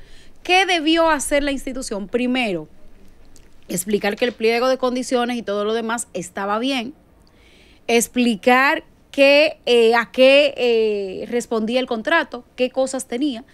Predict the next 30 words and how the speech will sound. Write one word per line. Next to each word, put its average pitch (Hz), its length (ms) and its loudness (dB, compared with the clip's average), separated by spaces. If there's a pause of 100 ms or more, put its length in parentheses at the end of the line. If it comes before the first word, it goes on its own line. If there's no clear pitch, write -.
(440)
E 403 300 4
inmediatamente 359 1080 2
Fran 269 380 2
Seara 277 460 0
salir 254 680 -4
y 269 160 2
decir, 220 520 2 (480)
"No 240 300 4
es 294 160 0
primera 277 440 0
vez 277 360 2
que 202 140 -6
yo 190 100 -6
trabajo 233 520 2
para 233 180 -2
el 240 100 -4
map, 262 400 2
en 185 180 -6
el 185 120 -4
año 202 260 -6
tal 240 300 0
yo 180 120 -4
hice 175 200 -6
un 185 120 -6
trabajo 196 380 -8
similar, 233 560 -2
hice 180 240 -8
un 180 60 -8
trabajo 202 360 -6
igual, 247 300 -2